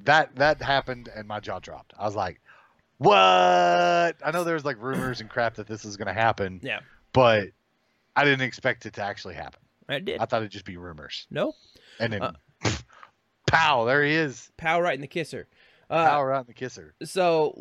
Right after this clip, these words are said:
Speaker 2: hold on one second. Le-, let me pull up. There we are.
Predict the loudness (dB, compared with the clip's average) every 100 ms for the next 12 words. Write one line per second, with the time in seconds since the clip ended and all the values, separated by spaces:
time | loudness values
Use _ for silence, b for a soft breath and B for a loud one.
0 | -6 -4 -4 -6 -6 -8 -8 -8 -8 -6
1 | -6 -6 -8 -14 -8 -6 -4 -6 -8 -8
2 | -10 -12 -8 -4 -4 -4 _ _ _ _
3 | _ _ _ _ _ _ _ _ _ _
4 | _ _ _ 4 8 8 8 8 8 6